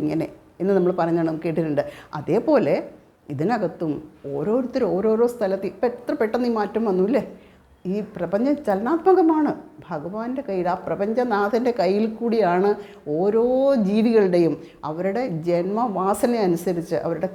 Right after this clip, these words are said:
കർമ്മബന്ധങ്ങൾ അനുസരിച്ച് അവർ ജനിക്കുകയും ചലനങ്ങൾ സംഭവിച്ചുകൊണ്ടേയിരിക്കുന്നു. ഇതാണ് ഈശ്വരൻ ചെയ്യുന്നത് എന്ന് പറഞ്ഞു. ഇനി അടുത്ത ചോദ്യമാണ്, ഏത് തരത്തിലുള്ള ആനന്ദമാണ് ഈശ്വരൻ തരുന്നത്?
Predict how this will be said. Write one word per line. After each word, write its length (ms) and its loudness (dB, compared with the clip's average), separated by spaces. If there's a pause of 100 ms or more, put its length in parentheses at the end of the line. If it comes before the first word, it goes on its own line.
കർമ്മബന്ധങ്ങൾ 800 2
അനുസരിച്ച് 540 0 (280)
അവർ 120 -2 (160)
ജനിക്കുകയും 500 -2 (140)
ചലനങ്ങൾ 480 -2
സംഭവിച്ചുകൊണ്ടേയിരിക്കുന്നു. 1080 -2
ഇതാണ് 560 -4
ഈശ്വരൻ 500 -6 (140)
ചെയ്യുന്നത് 640 -2 (1400)
എന്ന് 140 0
പറഞ്ഞു. 260 -6 (760)
ഇനി 180 4 (240)
അടുത്ത 320 -4
ചോദ്യമാണ്, 600 0 (200)
ഏത് 400 0 (120)
തരത്തിലുള്ള 540 0 (140)
ആനന്ദമാണ് 760 -4 (120)
ഈശ്വരൻ 480 -6
തരുന്നത്? 400 -4